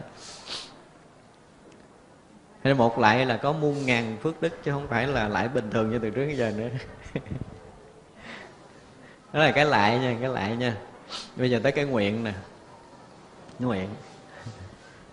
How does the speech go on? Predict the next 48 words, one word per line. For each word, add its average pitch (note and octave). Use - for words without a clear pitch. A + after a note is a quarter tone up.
Đây, D#3
có E3
những F3+
người C3+
biết E3+
tu D3
ở D#3
trong D3+
vòng B2
năm C3+
phút E3+
rồi C#3
phước E3+
báo F3
xài A2+
mấy D3
đời A#2
không C3
hết. D3+
<laughs> -
Bây B2
giờ A#2
cái C#3+
nguyện C3
nè, B2
cái D3
nguyện A#2+
nè. A#2
Thì B2+
sau C#3+
khi C#3+
mình, B2
à, A#2
nguyện A2+
con C3+
cùng A#2+
chư C#3
vị A#2
hộ A#2
chúng D3
con C3+
cũng C3
giống, D#3+
giống, F3
giống E3+
như F#3+
vậy A2+
rồi, A2+